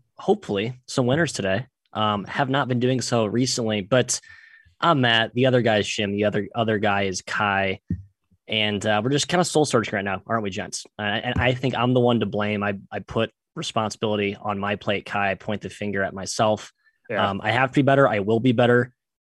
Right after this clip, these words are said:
Speaker 1: And the people, the mobsters, the loyal listeners deserve better. So they,
Speaker 2: I,
Speaker 1: they, they
Speaker 2: yeah.
Speaker 1: will get it.
Speaker 2: That's fair. I blame you too, Matthew. Um,
Speaker 1: Good.
Speaker 2: and apology accepted. I, I, I think we're gonna turn it around today.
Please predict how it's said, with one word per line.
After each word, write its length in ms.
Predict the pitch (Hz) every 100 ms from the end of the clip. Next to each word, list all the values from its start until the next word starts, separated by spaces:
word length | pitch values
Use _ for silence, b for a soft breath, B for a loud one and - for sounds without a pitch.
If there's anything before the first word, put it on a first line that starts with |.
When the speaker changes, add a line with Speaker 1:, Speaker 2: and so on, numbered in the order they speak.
| -
Speaker 1:
And 180 | 104 101
the 60 |
people, 360 | - - 127 123
the 100 | 113
mobsters, 640 | 104 110 113 - 113 101
the 80 | 101
loyal 260 | 98 101 98
listeners 380 | 101 - 98 90
deserve 400 | 98 92 95 90
better. 280 | 90 101 - _
So 240 | - 92 - -
they, 140 | 170
Speaker 2:
I, 20 |
Speaker 1:
they, 160 | - 127
they 120 | 120
Speaker 2:
yeah. 180 | 120 -
Speaker 1:
will 80 | 98
get 100 | 98
it. 100 | 80 - 87 _ _
Speaker 2:
That's 180 | 202 -
fair. 160 | - 113
I 80 |
blame 300 | 131 139 127
you 60 | 113
too, 340 | - 101 101 - -
Matthew. 440 | 110 104 120 123 -
Um, 220 | - 107
Speaker 1:
Good. 160 | 104 117
Speaker 2:
and 320 | 127 117 123
apology 500 | 139 120 147 151 131
accepted. 480 | 135 - 156 - 92
I, 120 | 104
I, 320 | 113 117 110
I 60 | 113
think 300 | - 127 120
we're 60 |
gonna 180 | 113 110
turn 220 | 104 120
it 80 | 107
around 300 | 104 101 104
today. 360 | 104 104 104